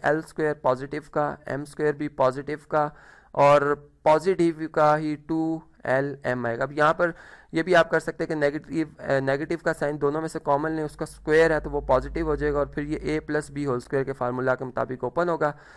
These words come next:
जबकि इन दोनों टर्म्स को भी अगर, अगर हम, अ, लेफ्ट साइड पे शिफ्ट कर दें तो ये पॉजिटिव टू एम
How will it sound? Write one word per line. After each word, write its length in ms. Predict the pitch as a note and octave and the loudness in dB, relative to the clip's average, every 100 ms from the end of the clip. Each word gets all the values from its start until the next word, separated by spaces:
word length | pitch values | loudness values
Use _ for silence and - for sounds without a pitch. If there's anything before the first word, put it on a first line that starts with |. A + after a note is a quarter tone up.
| - - - | -20 -16 -6
जबकि 300 | D3+ D#3+ F3+ | -2 0 0
इन 300 | - F3+ F#3+ | 0 -2 0
दोनों 220 | F3 F3 | 0 0
टर्म्स 320 | E3+ E3 E3 | 0 0 -2
को 120 | - | -4
भी 140 | E3 E3 | -2 -2
अगर, 240 | D#3 D#3+ | 2 2
अगर 240 | D3+ D3+ D3+ | 2 0 -2
हम, 460 | D#3 D3 D3 - - | -4 -8 -8 -12 -10
अ, 100 | C3 | -4
लेफ्ट 280 | B2+ C3 D3 | 0 2 0
साइड 280 | - C#3+ C#3+ | 0 -2 0
पे 80 | D3 | -6
शिफ्ट 280 | C#3+ D3+ - | -6 -10 -2
कर 180 | C#3+ | 0
दें 140 | C3+ C#3 | 0 -4
तो 60 | |
ये 120 | C#3+ C#3+ | -4 -6
पॉजिटिव 540 | C#3+ B2+ C#3 D3+ D#3+ - | 2 2 2 -4 -6 -6
टू 160 | E3 E3+ | -2 0
एम 240 | E3 E3 | 0 -4